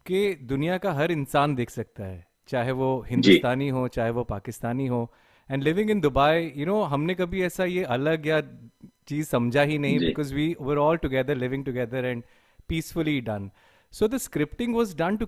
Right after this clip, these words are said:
Speaker 1: keep in mind कि sentiments हम हर्ट नहीं करेंगे किसी का। Was that one of the point?
Speaker 2: यार, ये एक, हाँ, क्योंकि कहीं ना कहीं देखो, अ, हिंदुस्तान और पाकिस्तान के झगड़े हुए हैं,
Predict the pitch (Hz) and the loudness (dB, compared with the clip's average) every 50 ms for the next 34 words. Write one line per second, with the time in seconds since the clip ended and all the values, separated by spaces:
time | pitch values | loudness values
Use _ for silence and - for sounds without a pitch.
0 | - 170 175 180 - 220 208 190 160 139 139 160 196 226 226 - 233 - - 135 | -6 -6 -6 -4 -2 0 0 0 0 0 0 0 -2 -2 -4 -4 -6 -4 -2 -2
1 | 135 135 - 165 170 180 180 156 - 185 170 131 131 127 139 151 - 147 139 139 | -2 0 -2 -2 0 0 0 0 0 0 0 2 2 2 2 2 0 -2 -2 0
2 | 139 170 175 - 165 160 160 160 156 170 180 - 151 - - 165 160 - 196 233 | 2 0 2 2 0 0 0 0 -2 -2 -4 -6 -8 -8 -8 -8 -6 -8 -8 -8
3 | - _ _ _ _ _ _ _ _ - 117 127 139 135 127 110 127 135 156 160 | -10 _ _ _ _ _ _ _ _ -10 -8 -8 -8 -8 -10 -10 -10 -10 -10 -10
4 | 160 139 139 143 151 147 160 160 - - 135 151 196 214 214 - - _ _ _ | -8 -8 -8 -6 -8 -8 -10 -12 -10 -2 2 4 4 4 4 0 -4 _ _ _
5 | - 135 156 - - - 190 202 196 - - _ _ _ _ _ _ - - - | -8 -6 -6 -8 -2 2 2 2 2 0 -4 _ _ _ _ _ _ -4 -2 0
6 | - 170 196 196 190 - 202 196 - 233 226 196 - - _ - 143 131 107 139 | 2 4 2 4 4 4 4 4 6 4 2 2 0 -6 _ 2 2 4 4 6
7 | 185 202 196 - 180 170 160 190 196 151 147 - - 175 - - - 110 113 104 | 4 4 4 4 4 4 4 4 4 4 4 4 4 2 2 0 0 2 2 4
8 | 92 87 78 73 - _ _ _ - - - 95 92 101 110 107 - - 120 117 | 4 2 0 -2 -6 _ _ _ -20 -14 -8 -4 -2 0 0 0 2 2 4 4
9 | 123 127 123 107 - 95 82 98 95 - - 107 107 110 104 110 95 82 90 87 | 4 2 2 2 0 -2 -2 -4 -4 -2 -2 0 0 0 -2 -4 -4 -6 -6 -4
10 | - 95 104 107 101 98 104 107 107 98 101 113 120 | -2 0 2 2 2 0 0 0 -2 -2 -2 -4 -6